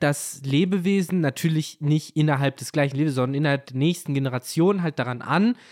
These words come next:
dass es halt diesen langen Hals braucht. Und das ist jetzt natürlich halt nicht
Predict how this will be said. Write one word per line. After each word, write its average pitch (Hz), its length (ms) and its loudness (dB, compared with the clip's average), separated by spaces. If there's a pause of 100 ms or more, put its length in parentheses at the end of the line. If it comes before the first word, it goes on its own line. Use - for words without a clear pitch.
(220)
dass 147 320 -2
es 147 180 -4
halt 147 380 0
diesen 143 420 -4
langen 139 300 0
Hals 131 240 -2
braucht. 123 560 0
Und 127 140 -6
das 131 140 -2
ist 165 140 -6
jetzt 147 160 -4
natürlich 139 520 -2 (200)
halt 127 380 -4
nicht 135 320 -4